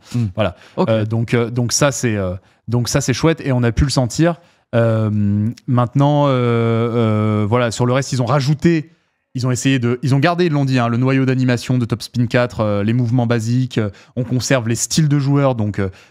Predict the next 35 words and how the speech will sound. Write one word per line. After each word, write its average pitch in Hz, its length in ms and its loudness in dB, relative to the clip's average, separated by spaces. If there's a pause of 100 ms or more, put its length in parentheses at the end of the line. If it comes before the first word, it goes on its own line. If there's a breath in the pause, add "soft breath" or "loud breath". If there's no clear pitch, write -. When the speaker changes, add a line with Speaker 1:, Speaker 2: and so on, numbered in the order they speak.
(120 loud breath)
Speaker 2:
euh, 98 60 0
service 113 340 -2
volé, 120 360 0
complet, 120 540 -2 (260 loud breath)
euh, 101 180 2
défense 120 460 -4
de 123 80 -6
cours, 127 440 -4
défense 127 280 -4
de 110 40 -6
fond 131 120 -4
de 120 60 -4
cours, 123 160 0
attaque 110 160 0
de 117 60 2
fond 113 140 -2
de 113 60 -2
cours, 120 180 -2
ça, 127 100 0
ça 120 140 -2
reste 127 320 -2
exactement 123 320 -2
Speaker 1:
Les, 127 40 2
Speaker 2:
les 120 60 0
mêmes 123 100 0
Speaker 1:
c'est 123 120 0
les 120 160 2
Speaker 2:
archétypes. 135 180 0
Speaker 1:
archétypes, 139 280 -4
ouais, 131 60 2
Speaker 2:
Ouais. 143 100 0
Speaker 1:
c'est 101 60 -8
ça, 107 120 0
ouais. 82 120 -6 (100)
Mm. 85 80 -8